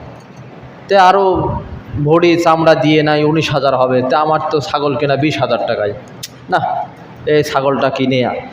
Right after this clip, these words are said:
আমার লস হয়ে গেল। তো এই রকমের কিন্তু মানসিকতা আমাদের ভিতরে অনেকের আছে। তো এইগুলোর মাধ্যমে কিন্তু আমাদের কোরবানি কবুল হবে না। প্রিয় হাজিরিন,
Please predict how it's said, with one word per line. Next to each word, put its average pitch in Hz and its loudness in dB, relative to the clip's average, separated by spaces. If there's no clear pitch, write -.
আমার 127 0
লস 139 2
হয়ে 120 4
গেল। 107 0
তো 208 6
এই 220 10
রকমের 233 6
কিন্তু 214 2
মানসিকতা 185 2
আমাদের 156 2
ভিতরে 143 0
অনেকের 147 0
আছে। 95 -4
তো 170 2
এইগুলোর 233 6
মাধ্যমে 208 4
কিন্তু 185 2
আমাদের 165 2
কোরবানি 160 0
কবুল 196 2
হবে 127 2
না। 98 -6
প্রিয় 156 2
হাজিরিন, 170 2